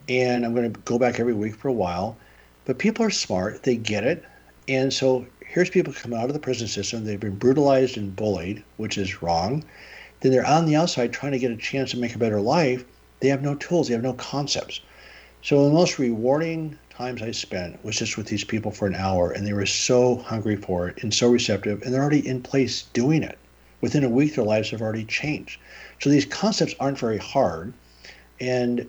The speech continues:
you can low-, find ways to lower your threat. And for instance, one of the rules of the house that we put into place is don't discuss your pain, don't complain, no criticism, just be nice. Well, what happened,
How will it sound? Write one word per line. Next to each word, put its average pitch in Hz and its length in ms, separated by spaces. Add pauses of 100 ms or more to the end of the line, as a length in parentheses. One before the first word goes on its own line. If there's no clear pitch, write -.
(120)
you 131 160
can 123 240 (120)
low-, 143 260
find 139 260
ways 120 220
to 107 100
lower 104 260
your 101 220
threat. - 440 (560)
And 131 80
for 160 60
instance, 139 300
one 139 100
of 135 60
the 139 80
rules 131 220
of 117 40
the 113 60
house 143 320
that - 80
we 120 160
put 117 240
into 113 180
place 156 400
is 117 220 (100)
don't 107 180
discuss 120 380
your 98 80
pain, 117 320
don't 110 200
complain, 95 360
no 110 100
criticism, 110 640
just 147 300
be 120 140
nice. 131 500 (540)
Well, 135 120
what 147 140
happened, 143 640